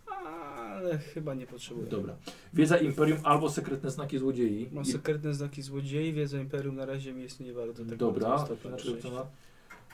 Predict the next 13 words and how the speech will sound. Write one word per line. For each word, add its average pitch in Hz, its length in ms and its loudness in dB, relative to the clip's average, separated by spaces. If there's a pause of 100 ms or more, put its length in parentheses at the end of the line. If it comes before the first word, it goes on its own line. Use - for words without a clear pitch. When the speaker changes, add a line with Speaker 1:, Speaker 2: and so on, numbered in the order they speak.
(100)
Speaker 2:
A, 113 200 10
no 139 60 6
i 165 60 10
oczywiście 170 300 6
możesz 151 220 4
nauczyć 147 300 2
się 143 120 2
jeszcze 143 420 6
klasycznego. 139 920 6 (1700)
E, 107 340 -4 (140)
albo 120 340 2
Eltarin. 123 640 2 (2500)
Speaker 1:
No. 147 160 -2